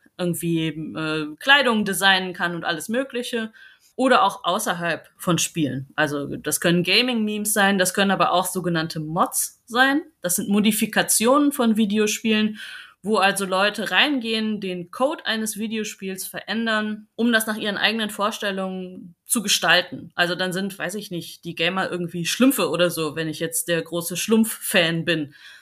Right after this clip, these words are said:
Und da gibt's einfach ganz viele Möglichkeiten, das zu machen. Es wird nie langweilig. Ähm, viele Leute teilen auch diese selbst erstellten Inhalte.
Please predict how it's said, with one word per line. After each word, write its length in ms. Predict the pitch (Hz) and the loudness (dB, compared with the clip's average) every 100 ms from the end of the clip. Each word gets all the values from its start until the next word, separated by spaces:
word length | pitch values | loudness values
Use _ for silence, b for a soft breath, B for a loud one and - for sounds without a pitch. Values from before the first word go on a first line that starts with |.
| B | B
Und 260 | 196 202 - | -2 0 4
da 60 | |
gibt's 160 | 202 214 | 4 4
einfach 200 | 196 202 | 2 4
ganz 200 | 196 220 | 4 4
viele 200 | 226 190 | 2 2
Möglichkeiten, 1120 | 175 175 196 180 170 - 165 160 165 156 151 - | 2 0 0 -6 -4 2 2 2 -2 -4 -6 -6
das 240 | - 170 - | -2 0 2
zu 80 | |
machen. 220 | 185 180 185 | 0 0 0
Es 140 | - | -2
wird 160 | 190 196 | -4 2
nie 180 | 208 | 2
langweilig. 1040 | 214 208 214 220 214 220 220 226 220 - - | 4 4 4 6 8 8 6 2 2 -4 -6
Ähm, 220 | 180 170 | -2 0
viele 180 | 196 202 | 2 4
Leute 320 | 202 202 196 | 6 4 2
teilen 320 | - 175 247 | 4 4 4
auch 160 | 254 247 | 2 -4
diese 640 | - 226 233 226 220 214 - | -2 2 4 6 6 2 -2
selbst 280 | 190 220 - | 0 0 0
erstellten 460 | 214 220 220 220 | -2 -2 -2 -2
Inhalte. 720 | 214 233 220 220 226 254 277 | -2 -2 0 0 0 0 0